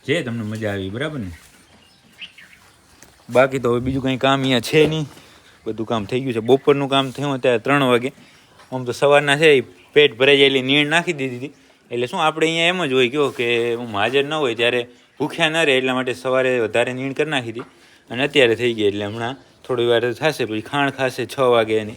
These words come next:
એટલે હું કોઈ ભૂખ્યા નહીં રહે, પણ થઈ ગયું કામ કયો. આને, આને અંદર પૂર્યા હતા ને, એટલા માટે અહીંયા જો, આ સ્પેશિયલ બંધ કર્યું.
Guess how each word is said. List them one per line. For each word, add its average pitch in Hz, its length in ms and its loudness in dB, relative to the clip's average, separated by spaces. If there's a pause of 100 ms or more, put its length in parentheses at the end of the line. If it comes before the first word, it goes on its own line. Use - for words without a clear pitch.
એટલે 131 240 -4 (120)
હું 127 260 -8 (480)
કોઈ 120 120 0
ભૂખ્યા 120 360 0
નહીં 196 180 0
રહે, 175 140 2 (440)
પણ 135 160 -8
થઈ 165 260 0
ગયું 131 200 -4
કામ 110 280 -2
કયો. 120 180 -4 (1300)
આને, 131 240 4 (120)
આને 143 160 4
અંદર 151 260 2
પૂર્યા 175 220 2
હતા 202 160 0
ને, 113 40 0 (920)
એટલા 135 260 0
માટે 131 160 -4
અહીંયા 131 280 -4
જો, 135 60 -2 (1000)
આ 117 120 -2
સ્પેશિયલ 143 380 -2
બંધ 143 240 0
કર્યું. 95 200 -4